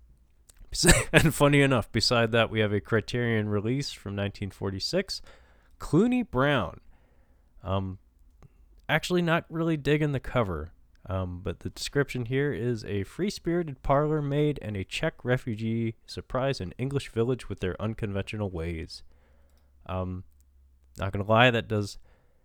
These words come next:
nothing for me. Um, but again, Criterion, definitely a reason it's getting a re-release. Uh, so moving on down, uh, we got The Case of Hana and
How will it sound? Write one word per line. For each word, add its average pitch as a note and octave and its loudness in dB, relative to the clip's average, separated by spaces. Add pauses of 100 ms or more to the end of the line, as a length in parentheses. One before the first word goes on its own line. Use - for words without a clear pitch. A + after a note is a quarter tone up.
(420)
nothing G#2+ 2
for D3+ 4
me. E2 -6 (180)
Um, F2 -6 (320)
but F#2 0 (160)
again, A2 0
Criterion, A2+ 0 (560)
definitely G#2+ 0
a G#2+ 0
reason G#2 0
it's - -8
getting F#2+ -6
a F#2+ -6
re-release. E2 -10 (1300)
Uh, F#2 -6
so - -8
moving B2+ -2
on C3 0
down, E3+ -2 (160)
uh, A#2 0
we A#2 -8
got B2+ -2 (340)
The A2 -8
Case - -2
of A#2 -2
Hana D3 0
and G#2+ -2